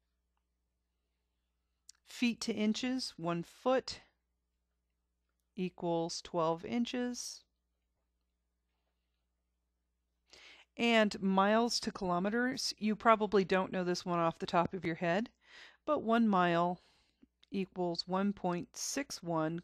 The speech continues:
kilometers. And an easy way for me to remember that one is that fifty-five miles per hour is equal to eighty-eight kilometers per hour.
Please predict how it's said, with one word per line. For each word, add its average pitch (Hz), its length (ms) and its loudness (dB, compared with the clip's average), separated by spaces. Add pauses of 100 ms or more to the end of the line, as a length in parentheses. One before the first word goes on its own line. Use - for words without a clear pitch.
kilometers. 180 840 -2 (1080)
And 196 240 2 (100)
an 180 220 0
easy 240 320 0
way 208 180 4
for 196 160 -4
me 175 200 0
to 214 100 2
remember 208 400 2
that 202 240 0
one 226 320 0 (420)
is 190 240 6
that 185 400 4 (320)
fifty-five 220 800 4
miles 190 320 2
per - 180 -10
hour 185 440 4
is 180 180 -4
equal 190 320 -6
to 180 380 -6
eighty-eight 180 500 2
kilometers 160 800 -2
per 165 180 0
hour. 147 460 0